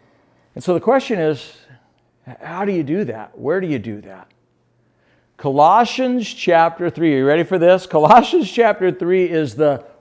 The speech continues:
whatever life. Whatever. Meaning whatever I say, whatever I do, everything that comes out of my mouth, every action, every attitude,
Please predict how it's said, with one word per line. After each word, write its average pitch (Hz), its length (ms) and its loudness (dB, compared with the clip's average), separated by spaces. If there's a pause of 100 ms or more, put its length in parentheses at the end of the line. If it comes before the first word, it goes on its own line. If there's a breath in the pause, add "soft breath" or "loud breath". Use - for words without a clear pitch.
whatever 143 880 0 (220)
life. 127 520 -8 (1080)
Whatever. 160 580 0 (720)
Meaning 156 360 -4
whatever 156 380 0
I 190 100 -2
say, 165 420 -6 (1400)
whatever 139 460 0
I 165 120 2
do, 143 280 -2
everything 170 500 -4
that 165 240 -6
comes 151 220 -6
out 151 160 0
of 180 40 -6
my 175 140 -4
mouth, 165 320 -4
every 156 300 -4
action, 160 480 -4
every 160 320 -4
attitude, 139 640 -4